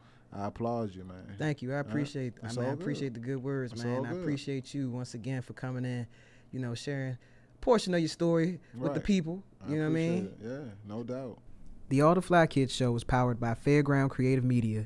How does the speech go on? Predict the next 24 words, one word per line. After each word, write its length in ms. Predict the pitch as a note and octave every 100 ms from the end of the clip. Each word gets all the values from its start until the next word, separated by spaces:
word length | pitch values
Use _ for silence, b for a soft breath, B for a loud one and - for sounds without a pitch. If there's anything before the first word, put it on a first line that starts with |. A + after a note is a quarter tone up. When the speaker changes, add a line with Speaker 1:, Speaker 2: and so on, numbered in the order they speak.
| -
Speaker 2:
and 120 | A#2
is 120 | A2
recorded 360 | A2+ - C3+ B2
at 140 | A2+
the 100 | A2+
Innovator 460 | - C#3+ B2+ B2 A2+
Studio 520 | - A#2 G#2+ G#2 F#2+
inside 420 | A2+ A2+ A#2+ A2
Impact 460 | - C3 A#2+ G#2+ G2+
Hub, 280 | G#2+ F#2 F#2 B B B A#2+
located 420 | B2+ B2+ B2+ A#2+
in 120 | A2
the 40 |
Penn 240 | G#2+ C#3 C#3
Quarter 280 | - C#3+ C3
section 400 | C3 A#2 - G#2+
of 80 |
downtown 540 | G2 A2+ A2+ - A2+ A2
D 160 | A2+
C. 280 | G#2+ G2+ F#2 - - - - - -
Engineered 540 | D3 D3+ D3+ D#3+ C#3+
by 180 | B2+ A2+
Backpack 580 | G2+ A#2+ C3+ - D#3+ D#3+
Matt 320 | C#3+ C3